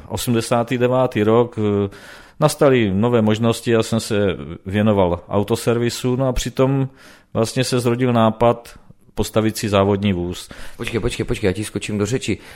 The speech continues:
Speaker 2: Eh, věnoval ses autoservisu postavit si závodní vůz, to znamená, že ti někdo dovezl B M W na servis, ty jsi z toho vzal třeba pěkná kola, z dalšího B M W jsi vzal hezký volant, sedačky, Recaro, co?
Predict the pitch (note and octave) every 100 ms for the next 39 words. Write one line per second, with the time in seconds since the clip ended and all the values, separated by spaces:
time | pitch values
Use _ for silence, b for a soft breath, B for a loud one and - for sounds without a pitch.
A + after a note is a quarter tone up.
0 | B - E2+ G#2 A2 A2 A#2 - - -
1 | G2 G2+ - G#2 G#2+ - A#2 G2+ - G#2
2 | G2+ A2 G#2 F#2 G2+ G#2+ G2+ G#2 - G2
3 | G2 G2+ G#2 G2+ G#2+ G#2 G2 G#2+ G#2 G2
4 | G2 G#2 G2 G2 F#2+ F#2 F2 - G2 G#2+
5 | G#2 G#2+ - G#2 - - G2+ G2+ F#2+ F#2
6 | - F#2+ F2+ F#2 - D2+ D2+ - G2+ G2+
7 | B B - G2+ F#2 - G2 F2 F2+ F#2
8 | F2 F2 - F#2 F2+ D#2+ E2+ - E2+ E2
9 | F#2 G2 G2 B - - F#2+ F#2 - -
10 | F#2+ F2+ F2+ F2 F2 - C3+